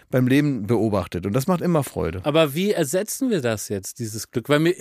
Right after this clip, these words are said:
Speaker 2: beim Erzählen ist mir aufgefallen, dass mir das richtig fehlt, dieses unendliche Zappglück.
Speaker 1: Ja, genau. Ja, das Ding ist, bei TikTok wirst du halt verrückt irgendwann.
Speaker 2: Ja, es
Speaker 1: Und,
Speaker 2: ist so,
Speaker 1: und ich
Speaker 2: ja.
Speaker 1: weiß nicht, ob
Speaker 2: Und unglücklich auch.
Speaker 1: Unglücklich. Und, und es gibt richtig diesen Moment, wo, wo mir so richtig die,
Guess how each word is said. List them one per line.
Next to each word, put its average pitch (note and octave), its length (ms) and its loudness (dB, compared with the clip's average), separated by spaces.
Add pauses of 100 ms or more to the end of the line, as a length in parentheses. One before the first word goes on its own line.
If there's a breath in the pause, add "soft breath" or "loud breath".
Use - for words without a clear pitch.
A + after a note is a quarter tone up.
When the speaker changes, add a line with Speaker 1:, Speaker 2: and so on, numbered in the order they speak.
Speaker 2:
beim E3 200 4
Erzählen G3+ 360 2
ist A3 120 -4
mir F#3+ 120 0
aufgefallen, F#3 360 0
dass F#3 160 -2
mir F#3 80 0
das E3 160 -2
richtig F#3+ 260 -4
fehlt, F#3+ 380 0
dieses D3 160 -2
unendliche F#3+ 600 -2
Zappglück. - 580 -6 (100)
Speaker 1:
Ja, C#3 200 6
genau. D#3+ 220 4
Ja, E3+ 140 4
das C#3+ 160 0
Ding F3 140 4
ist, F3+ 100 0
bei C3 140 4
TikTok D#3+ 420 0
wirst E3 160 0
du F#3 60 4
halt F3+ 120 2
verrückt D#3+ 300 0
irgendwann. G2 380 -2 (180 loud breath)
Speaker 2:
Ja, C#3+ 200 4
es C#3 40 4
Speaker 1:
Und, C#3+ 80 4
Speaker 2:
ist - 120 -6
so, A#2+ 80 -2
Speaker 1:
und D#3 100 4
ich D3 60 4
Speaker 2:
ja. C3 60 2
Speaker 1:
weiß F#3+ 140 6
nicht, G3+ 160 2
ob G3+ 100 2
Speaker 2:
Und - 120 2
unglücklich A#2+ 500 -2
auch. G2 200 -10
Speaker 1:
Unglücklich. D3 400 4
Und, C#3 140 0
und D3+ 200 -2
es D3 100 0
gibt G3 240 2
richtig A3 320 2
diesen D#3+ 220 2
Moment, E3 580 2 (640 soft breath)
wo, E3+ 260 2 (120)
wo B2+ 180 0
mir F3+ 160 2
so D#3 80 0
richtig G3 320 0
die, - 160 -2